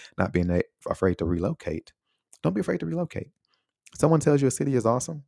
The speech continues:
go check it out. Never know, might change your mind, might want to relocate,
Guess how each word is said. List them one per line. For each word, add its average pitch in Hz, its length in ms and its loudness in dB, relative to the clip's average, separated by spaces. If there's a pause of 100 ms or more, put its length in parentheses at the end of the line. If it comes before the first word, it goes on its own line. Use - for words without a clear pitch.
go 302 80 -4
check - 180 -2
it - 60 -4
out. - 160 -6 (1000)
Never 147 180 0
know, 165 200 -2 (100)
might 123 140 0
change 151 200 -4
your 139 60 -4
mind, 147 180 -4 (640)
might 123 160 2 (320)
want - 220 -4
to 90 100 4
relocate, 71 500 -4